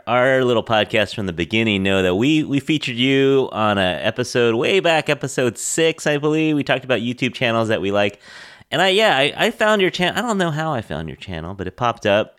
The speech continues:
and I liked it 'cause it was real. It was, like, real talk, you know, it was a, it was a guy from Hawaii, uh, talking about what it's like to live there. And I just started watching and, you know, and it's kind of,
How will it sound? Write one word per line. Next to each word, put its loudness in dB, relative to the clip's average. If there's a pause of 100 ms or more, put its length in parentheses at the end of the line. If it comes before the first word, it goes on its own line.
and -2
I -2
liked 0
it 0
'cause 0
it 2
was -2
real. 0
It -8
was, -6
like, -4
real -4
talk, -2
you -8
know, -6
it -4
was -6
a, -2
it -16
was -10
a -6
guy 2
from 0
Hawaii, 2 (560)
uh, -4
talking -4
about 0
what 0
it's -12
like 0
to -6
live -2
there. -2
And -8
I -6
just -10
started 0
watching 0
and, 0 (140)
you -6
know, -2 (400)
and -2
it's -4
kind 0
of, -2